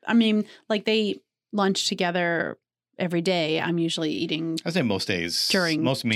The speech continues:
Speaker 2: meals,
Speaker 1: other
Speaker 2: it's,
Speaker 1: things,
Speaker 2: it's
Speaker 1: but
Speaker 2: pretty calm.
Speaker 1: yeah, they're,
Speaker 2: And
Speaker 1: they more
Speaker 2: happy.
Speaker 1: of, they have, like, they've gotten in habits of playing
Speaker 2: Yeah.
Speaker 1: cards and games during eating 'cause that's their break from
Speaker 2: Yep.
Speaker 1: school and stuff. So
Speaker 2: That's a good one.
Speaker 1: Yeah.
Speaker 2: "If we must get up from the table at meals, we first say, 'Excuse me, please.'"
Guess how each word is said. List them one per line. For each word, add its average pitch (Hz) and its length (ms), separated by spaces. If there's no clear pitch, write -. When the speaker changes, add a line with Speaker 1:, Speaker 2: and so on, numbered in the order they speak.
Speaker 2:
meals, 196 160
Speaker 1:
other 170 140
Speaker 2:
it's, 165 120
Speaker 1:
things, 208 320
Speaker 2:
it's 233 80
Speaker 1:
but 202 140
Speaker 2:
pretty 98 160
calm. 78 280
Speaker 1:
yeah, 370 280
they're, 226 180
Speaker 2:
And 233 100
Speaker 1:
they 254 140
more 302 120
Speaker 2:
happy. 240 180
Speaker 1:
of, - 60
they 262 160
have, 320 340
like, 240 220
they've 277 180
gotten 294 220
in 247 100
habits 214 420
of 190 120
playing 160 240
Speaker 2:
Yeah. - 60
Speaker 1:
cards 254 680
and 190 160
games 214 460
during 208 340
eating 208 420
'cause 196 180
that's - 180
their 175 140
break 175 440
from - 140
Speaker 2:
Yep. 160 40
Speaker 1:
school 196 640
and 185 140
stuff. 180 300
So - 160
Speaker 2:
That's 151 120
a - 40
good 113 60
one. 95 120
Speaker 1:
Yeah. 233 140
Speaker 2:
"If 120 80
we 131 100
must 135 220
get 127 100
up 120 140
from 113 100
the 107 80
table 113 480
at 107 180
meals, 104 800
we 104 260
first 120 340
say, 107 180
'Excuse 165 420
me, 101 180
please.'" 98 520